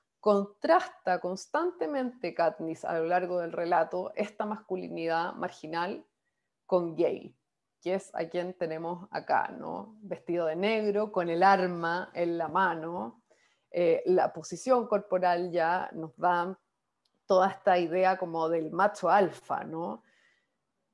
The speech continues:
Ustedes me podrían decir, "Bueno, pero esto es un afiche de una película, ¿qué tiene que ver con, con la novela?". Y es válida esa, esa interpretación.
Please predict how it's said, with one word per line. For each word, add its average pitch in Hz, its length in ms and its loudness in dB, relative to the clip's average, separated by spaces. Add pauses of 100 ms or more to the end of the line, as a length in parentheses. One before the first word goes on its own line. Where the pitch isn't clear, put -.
(480)
Ustedes 285 260 4
me 320 80 2
podrían 233 340 2
decir, 226 220 -4
"Bueno, 240 240 0
pero 196 120 0
esto 247 180 0
es 240 80 0
un 233 120 -2
afiche 233 640 -2
de 208 80 -8
una 240 160 -2
película, 185 640 -2
¿qué 175 120 -4
tiene 208 220 -4
que 190 120 -6
ver 202 240 -4
con, 208 240 -4 (120)
con 175 140 -2
la 160 100 4
novela?". 160 680 2 (160)
Y 165 120 -2
es 180 80 0
válida 156 640 4
esa, 160 640 0
esa - 160 -8
interpretación. 165 920 -6